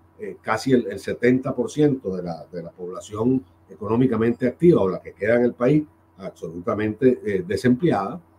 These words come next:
que depende de la dádiva del gobierno, de la bolsa clap, que es el mecanismo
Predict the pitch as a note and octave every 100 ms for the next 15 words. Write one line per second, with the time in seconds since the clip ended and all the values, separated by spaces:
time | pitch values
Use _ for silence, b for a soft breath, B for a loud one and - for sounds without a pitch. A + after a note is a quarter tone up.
0 | _ _ _ _ G#2+ G2 - A#2+ D#3 A#2+
1 | G2 F2 E2 E2+ F#2 G2+ G2+ B2 D#3 D3+
2 | D3+ D#3 A#2+ F2 D#2+ F2 F2+ - - C#3
3 | D3 C#3+ - E2+ F#2 F#2+ - F2 F#2+ G#2
4 | F#2+